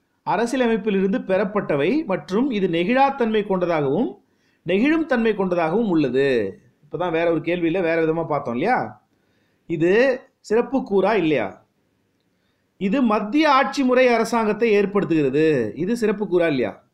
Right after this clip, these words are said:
மத்தியில் மட்டுமல்லாது மாநிலங்களிலும் நாடாளுமன்ற முறையை தோற்றுவிக்கிறது.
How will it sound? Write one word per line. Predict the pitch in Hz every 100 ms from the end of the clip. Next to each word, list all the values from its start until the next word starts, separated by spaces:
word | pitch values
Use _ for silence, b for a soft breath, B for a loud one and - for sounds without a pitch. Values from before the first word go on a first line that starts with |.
| _ _ _ _ _ _ _ _ _
மத்தியில் | - 190 - 320 320
மட்டுமல்லாது | 269 - 240 220 208 202 302
மாநிலங்களிலும் | 226 226 277 285 262 233 220 320 -
நாடாளுமன்ற | - 196 240 262 254 240 208
முறையை | 190 196 214 262
தோற்றுவிக்கிறது. | 254 233 233 208 175 160 160 151 113